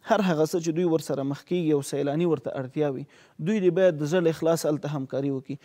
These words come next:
څو د دغه افغانستان هغه کوم، آه، حیثیت ته چې کوم ضربه د خلکو رسولی، په داسې حال کې چې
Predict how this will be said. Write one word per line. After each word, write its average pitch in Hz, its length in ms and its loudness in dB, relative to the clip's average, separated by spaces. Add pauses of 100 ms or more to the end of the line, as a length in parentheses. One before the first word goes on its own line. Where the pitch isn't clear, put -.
(380)
څو 254 120 2 (120)
د 185 120 4
دغه 202 260 4
افغانستان 160 680 0
هغه 151 180 -2 (140)
کوم، 220 200 2
آه، 50 800 -14
حیثیت 180 380 0
ته 170 60 0
چې - 180 -8
کوم 185 100 0 (100)
ضربه 160 280 2
د 160 100 -2
خلکو 175 280 -2
رسولی، 170 440 0
په 175 80 -4
داسې 196 180 -2
حال 202 140 0
کې 180 120 -2
چې 175 40 0